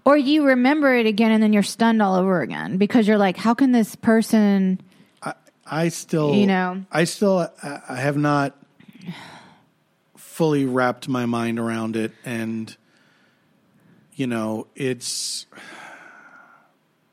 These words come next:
Speaker 2: yeah.
Speaker 1: It's, it's, um, there's different levels to this right now too, because of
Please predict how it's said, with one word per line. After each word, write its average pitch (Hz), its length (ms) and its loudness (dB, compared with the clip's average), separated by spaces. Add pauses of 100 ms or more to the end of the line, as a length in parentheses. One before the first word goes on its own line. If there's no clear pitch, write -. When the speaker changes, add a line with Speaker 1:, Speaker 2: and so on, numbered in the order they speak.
(2250)
Speaker 2:
yeah. 113 240 -12 (460)
Speaker 1:
It's, - 400 0
it's, 277 320 0
um, 254 480 2 (1120)
there's 262 340 2
different 330 500 0 (520)
levels 208 500 2
to 220 100 0
this 214 400 0 (200)
right 202 240 0
now 190 180 2
too, 190 480 2
because 196 480 2
of 180 560 0